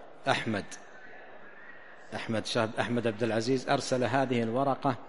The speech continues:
يوصي بها وصية و-، ونعمل بها. يقول: "نرجو أن يدعو الجميع للشيخ عبد الرحمن بن سعدي". يقول: "نرجو الجميع أن يدعو للشيخ عبد الرحمن السعدي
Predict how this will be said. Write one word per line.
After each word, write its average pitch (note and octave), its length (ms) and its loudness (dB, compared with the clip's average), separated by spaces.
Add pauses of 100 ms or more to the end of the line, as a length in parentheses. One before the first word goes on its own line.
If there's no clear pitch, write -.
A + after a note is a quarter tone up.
(560)
يوصي C3+ 360 8
بها B2 260 8
وصية B2+ 640 4
و-، A2+ 420 4 (640)
ونعمل B2 420 6
بها. F#2+ 300 0 (260)
يقول: C3 280 0
"نرجو D3 640 6 (720)
أن B2 300 4
يدعو A#2 760 6 (100)
الجميع C#3 600 10 (280)
للشيخ B2 360 4
عبد G#2+ 120 0
الرحمن B2 360 8
بن A2 200 8
سعدي". - 380 2 (1300)
يقول: G2+ 220 -2
"نرجو A2+ 640 4
الجميع A#2 600 4
أن A2 100 4
يدعو C3 560 6
للشيخ A#2+ 340 4
عبد G#2+ 80 4
الرحمن A#2 340 4
السعدي C3+ 600 8